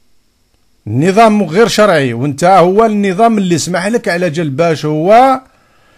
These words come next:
دير انت حزب سياسي وتوصل انت للبرلمان.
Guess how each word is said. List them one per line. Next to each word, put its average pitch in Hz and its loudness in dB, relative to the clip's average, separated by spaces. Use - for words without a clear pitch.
دير 180 -2
انت 165 -6
حزب 160 -4
سياسي 175 -2
وتوصل 196 -2
انت 190 -2
للبرلمان. 147 0